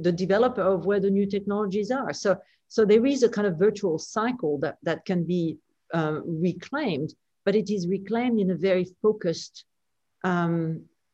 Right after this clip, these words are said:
in a small number of areas where, you know, to me, it's, there's no point in being in the top two hundred in the world as a university, but being in the top one hundred in tech and stem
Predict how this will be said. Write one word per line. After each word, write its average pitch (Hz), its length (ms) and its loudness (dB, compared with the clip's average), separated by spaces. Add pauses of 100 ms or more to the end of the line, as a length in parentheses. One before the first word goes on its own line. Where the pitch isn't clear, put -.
(340)
in 214 160 2
a 214 80 4
small 254 300 4
number 240 240 6
of 196 220 2
areas 190 680 -2 (240)
where, 185 480 4 (100)
you 202 140 2
know, 175 100 -2
to 185 220 -2
me, 247 320 2
it's, 202 140 -8 (140)
there's 196 260 0
no 240 280 2
point 240 340 -4
in 190 140 -2
being 196 220 2
in 180 60 0
the 170 100 -2
top 190 320 -8
two 175 140 -2
hundred 165 320 0
in 165 100 2
the 165 100 0
world 175 240 4
as 147 140 2
a 151 40 -4
university, 160 800 0 (420)
but 175 180 2
being 220 180 4
in 208 80 2
the 190 120 2
top 233 280 0
one 190 140 2
hundred 180 560 0
in 180 180 2
tech 208 240 -4 (540)
and 170 160 -2
stem 202 600 0